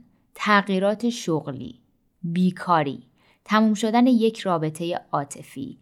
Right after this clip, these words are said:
سلامتی روحی و جسمیمون و خیلی چیزای دیگه که جزو دغدغه‌ها و نگرانی‌های ما هستن تو این دایره قرار می‌گیرن.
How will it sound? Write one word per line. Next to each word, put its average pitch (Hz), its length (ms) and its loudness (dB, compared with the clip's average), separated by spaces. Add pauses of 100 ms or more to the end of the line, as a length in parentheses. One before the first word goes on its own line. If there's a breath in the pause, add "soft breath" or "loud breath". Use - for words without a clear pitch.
(220 soft breath)
سلامتی 190 840 2
روحی 165 420 -4
و 220 100 -2
جسمیمون 160 800 -2
و 185 80 -2
خیلی 233 560 0
چیزای 175 440 -2
دیگه 170 400 -4
که 220 180 -6
جزو 170 340 -4 (100)
دغدغه‌ها 170 920 -2
و 156 100 -2
نگرانی‌های 160 840 -8
ما 175 160 -8
هستن 196 380 -2 (100)
تو - 100 0
این 185 100 4
دایره 151 600 -4
قرار 147 300 -2
می‌گیرن. - 520 -12